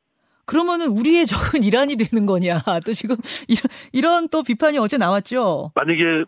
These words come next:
Speaker 2: 말, 말을 자꾸, 자꾸 늘어지고 이제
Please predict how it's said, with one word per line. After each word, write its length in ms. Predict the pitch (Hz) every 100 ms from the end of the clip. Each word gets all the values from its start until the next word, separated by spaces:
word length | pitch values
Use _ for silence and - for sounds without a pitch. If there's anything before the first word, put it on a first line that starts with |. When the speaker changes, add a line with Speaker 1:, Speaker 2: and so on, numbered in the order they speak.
| -
Speaker 2:
말, 340 | 143 160 165 -
말을 340 | - 165 160 -
자꾸, 220 | - 175
자꾸 280 | 151 - 147
늘어지고 560 | 151 170 143 139 147
이제 260 | 143 139